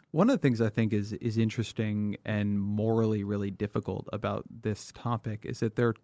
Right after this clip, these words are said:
two goals here, and to some degree they're a little bit in tension, which is you talk in your letter about how seven in ten people in sub-Saharan Africa live without electricity.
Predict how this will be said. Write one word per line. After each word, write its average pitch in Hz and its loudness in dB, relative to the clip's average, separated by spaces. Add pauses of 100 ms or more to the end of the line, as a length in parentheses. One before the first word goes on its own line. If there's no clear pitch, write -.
(140)
two 175 2
goals 113 2
here, 98 -8
and 110 -4
to 107 -2
some 147 0
degree 107 0
they're 104 -4
a 101 -4
little 104 -2
bit 101 -6
in 98 -6
tension, - -8
which 113 -4
is 117 0 (360)
you 131 2
talk 135 2
in 107 -2
your 107 -2
letter 120 0
about 107 -2
how 107 -4
seven 117 -2
in 104 -6
ten 110 -6
people 107 -6
in 107 -6
sub-Saharan 104 -6
Africa 107 -4 (420)
live 117 4
without 107 0
electricity. - -8